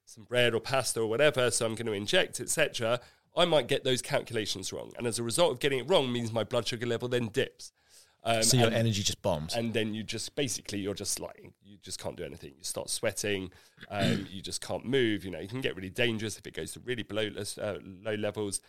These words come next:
Speaker 1: And then I've gotta eat sugar. So for me, the challenge becomes, I mean, it's, it's a minefield. So, right, when I'm doing cardio, actually hit cardio like Barry's is pretty good because I'm doing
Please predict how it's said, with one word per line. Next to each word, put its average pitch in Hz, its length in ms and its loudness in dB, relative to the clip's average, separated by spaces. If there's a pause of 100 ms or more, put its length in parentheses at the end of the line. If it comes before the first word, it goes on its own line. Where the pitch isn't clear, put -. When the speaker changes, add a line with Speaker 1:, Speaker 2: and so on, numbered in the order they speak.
(180)
Speaker 1:
And 131 120 -2
then 127 100 4
I've 113 140 2
gotta 104 160 -4
eat - 120 -6
sugar. - 340 -4 (520)
So 120 180 -2
for 127 160 -2
me, 175 320 0
the 170 120 0
challenge 139 580 2
becomes, 120 800 -2
I 95 140 -6
mean, 117 180 -2
it's, 110 200 -4
it's 113 200 -2
a 127 40 -4
minefield. 104 640 -4 (420)
So, 117 360 4 (120)
right, 113 180 2
when 147 140 4
I'm 170 100 4
doing 160 220 2
cardio, 147 840 4 (680)
actually 151 380 2
hit 180 280 0
cardio 160 360 0
like 120 200 4
Barry's 127 600 4
is 123 100 -6 (140)
pretty 131 560 -2
good 117 380 2
because 143 360 -2
I'm 131 160 0
doing 123 360 2